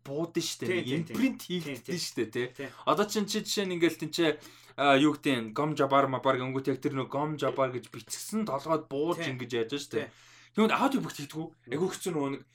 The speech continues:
Speaker 1: Дээрэс нь бидний хувьд англи хэл чинь хоёр дахь хэл штэ.
Speaker 2: Аха.
Speaker 1: Тэнгүүд ингээд нөгөө бүх юм нь бүгд ингэж нөгөө шууд инсталлдах
Speaker 2: Тий,
Speaker 1: байхгүй.
Speaker 2: тий, тий, тий.
Speaker 1: Яг ойлгож л байгаа л да. Гэхдээ нэг бүтэн тэгдэггүй.
Speaker 2: Мгм.
Speaker 1: Тэгээ дээрэс нь аудио бук юм бас хэцүү чинь.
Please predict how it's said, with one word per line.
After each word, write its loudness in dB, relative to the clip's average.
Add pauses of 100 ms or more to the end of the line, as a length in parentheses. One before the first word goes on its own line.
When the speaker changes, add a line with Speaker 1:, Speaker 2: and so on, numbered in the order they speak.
(220)
Speaker 1:
Дээрэс 4
нь -4
бидний -2
хувьд 2
англи 0
хэл -10
чинь -8
хоёр -2
дахь -10
хэл -8
штэ. -4
Speaker 2:
Аха. -8 (260)
Speaker 1:
Тэнгүүд -2
ингээд 2
нөгөө 0 (280)
бүх 6 (100)
юм 6
нь 4 (500)
бүгд 6
ингэж -2
нөгөө -2
шууд -8
инсталлдах -8
Speaker 2:
Тий, 0
Speaker 1:
байхгүй. 2
Speaker 2:
тий, -8
тий, -10 (120)
тий. -18 (220)
Speaker 1:
Яг -4
ойлгож 0
л -4
байгаа 0
л -6
да. -8
Гэхдээ 6 (160)
нэг -4
бүтэн -6
тэгдэггүй. -4
Speaker 2:
Мгм. -10 (320)
Speaker 1:
Тэгээ 8
дээрэс 4
нь 2
аудио 0
бук -6
юм -8
бас -12
хэцүү -12
чинь. -8